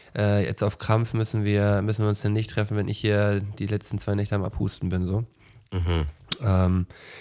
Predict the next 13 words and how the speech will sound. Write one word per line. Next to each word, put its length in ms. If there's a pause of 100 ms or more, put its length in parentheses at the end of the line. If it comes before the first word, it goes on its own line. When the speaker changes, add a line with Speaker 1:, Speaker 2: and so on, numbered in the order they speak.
(120)
Speaker 1:
es 160
nervt, 220
ich 120
nehm 200
zurzeit 360
einfach 420
alles 340
mit, 180
was 220
geht. 420
Es 160
ist 180
so, 420